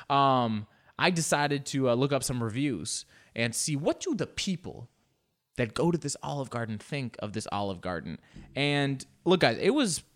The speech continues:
pretty surprising. I'm thinking it probably has mediocre reviews, right? Pretty mediocre reviews. And here's the thing, it does. I, it doesn't have mediocre reviews, actually.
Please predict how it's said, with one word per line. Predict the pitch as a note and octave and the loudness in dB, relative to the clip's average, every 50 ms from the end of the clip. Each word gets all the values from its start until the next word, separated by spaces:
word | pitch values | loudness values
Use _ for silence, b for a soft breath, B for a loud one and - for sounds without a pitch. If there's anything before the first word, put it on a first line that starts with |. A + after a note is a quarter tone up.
| _ _ _ | _ _ _
pretty | - - - - D3+ D3+ D3+ C#3+ C3+ | -16 -12 -4 0 2 2 2 2 0
surprising. | C3 - C3 - - A#2 G#2+ G#2+ G#2 A#2 C3 | 0 -2 -4 0 0 2 2 2 0 0 0
I'm | E3+ G#3+ | 0 0
thinking | G3+ - F#3+ E3 D3+ D#3 D3+ C#3+ C3 b b b b b b | 0 -2 -4 -4 -4 -4 -4 -4 -6 b b b b b b
it | - F3+ F3 | 0 0 2
probably | F3+ - F#3 D#3+ E3 D#3 | 4 4 4 4 6 4
has | D3 C#3+ B2+ B2 A#2+ A2 - b b b b b b - | 4 2 2 2 2 0 -4 b b b b b b -8
mediocre | - A#2+ C3 D3 D#3+ F3+ F3 D#3+ E3 D3 C3+ C3 B2+ B2 - C3 B2 B2 A#2+ A#2+ A2 B B B B B | -4 0 2 2 4 2 2 2 4 4 4 4 4 2 0 0 0 2 2 0 -2 B B B B B
reviews, | A#2 A#2 A2+ F#2+ A2 G#2+ G#2+ G2+ D#2+ - - - - - - | -2 -2 -2 0 -2 -2 -2 -2 -2 -6 -8 -10 -12 -10 -4
right? | - A2 A2+ A#2 G#2 - - _ _ - | 0 2 2 2 2 -2 -6 _ _ 0
Pretty | F3 E3 D3 | 2 2 4
mediocre | C#3 C3 A#2+ G#2 G#2+ G2+ F#2 F#2 - G2+ | 4 2 2 2 2 0 0 -2 -4 -6
reviews. | F#2 F2+ - D2 A1 G1+ - - - - - - - - - _ _ _ _ _ _ _ _ _ _ _ _ - - - - | -6 -6 -8 -8 -10 -10 -12 -14 -16 -18 -20 -20 -20 -20 -20 _ _ _ _ _ _ _ _ _ _ _ _ -16 -14 -8 -4
And | D3 D3 | -2 2
here's | D#3 D#3 D3+ B2+ | 2 2 2 2
the | A2 | 0
thing, | A#2+ A2 G#2 G#2 | -2 -2 -2 -2
it | - A#2 - | -4 -4 -4
does. | - G2+ F#2 G2 - - - - - - - _ _ _ _ _ _ _ _ _ _ _ _ - | -4 -4 -4 -6 -8 -8 -10 -10 -10 -12 -14 _ _ _ _ _ _ _ _ _ _ _ _ -2
I, | C3+ | -2
it | D#3 D3 F3 E3 D3+ | 0 0 0 2 4
doesn't | G#3 A#3+ B3 A3 | 4 6 6 4
have | F3 C3 A#2 | 2 2 2
mediocre | A2+ G#2 G#2 G2+ F#2+ G#2+ | 0 0 0 -2 -2 -4
reviews, | G#2 G2 F#2+ F#2+ F#2 E2 | -4 -4 -4 -6 -6 -6
actually. | D2+ F2 - - G2+ F2 | -8 -10 -8 -8 -8 -8